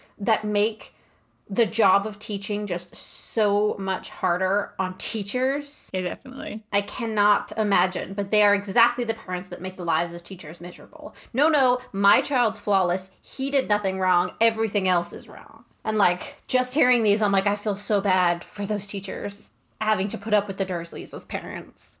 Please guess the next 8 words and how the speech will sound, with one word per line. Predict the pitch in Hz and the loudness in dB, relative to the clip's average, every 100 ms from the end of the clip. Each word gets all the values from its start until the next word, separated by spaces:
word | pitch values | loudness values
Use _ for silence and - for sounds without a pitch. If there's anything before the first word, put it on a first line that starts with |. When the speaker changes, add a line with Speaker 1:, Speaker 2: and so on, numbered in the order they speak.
| - | -2
Speaker 2:
Yep. | 254 233 233 - | 0 0 -4 -18
Teaching | - 254 - 262 233 | -6 -6 0 2 4
is | 220 202 | 2 0
definitely | 214 202 202 | -2 -2 0
a | 190 | 2
vocation | 180 180 180 190 - 226 240 - | 2 -2 -2 -2 0 0 -2 -2
generally, | 220 240 247 269 294 302 | -2 0 0 -2 -6 -6
and | 190 180 175 - | -2 -2 -4 -8